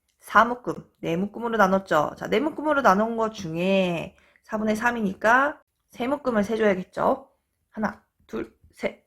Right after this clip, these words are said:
이 세 묶음을 세, 세보겠습니다. 하나, 둘, 셋, 넷, 다섯, 여섯, 일곱, 여덟, 아홉. 아홉 개구나. 그래서 십이의 사분의 삼은 구입니다.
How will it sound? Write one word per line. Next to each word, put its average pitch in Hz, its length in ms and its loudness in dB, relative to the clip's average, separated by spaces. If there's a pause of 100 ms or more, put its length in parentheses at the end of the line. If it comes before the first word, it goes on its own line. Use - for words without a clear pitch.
이 175 120 -14
세 226 160 -2
묶음을 226 440 -2
세, 233 200 -14 (140)
세보겠습니다. 214 840 -4 (600)
하나, 196 420 -2
둘, 247 400 -2
셋, 196 220 -4
넷, 208 640 -4
다섯, - 420 -18
여섯, 262 460 -4 (400)
일곱, 285 420 -4
여덟, 175 340 2 (120)
아홉. 196 480 -2 (500)
아홉 170 280 -4
개구나. 185 600 4
그래서 180 300 2
십이의 262 680 0 (280)
사분의 277 440 -2
삼은 277 480 -2 (340)
구입니다. 170 920 -6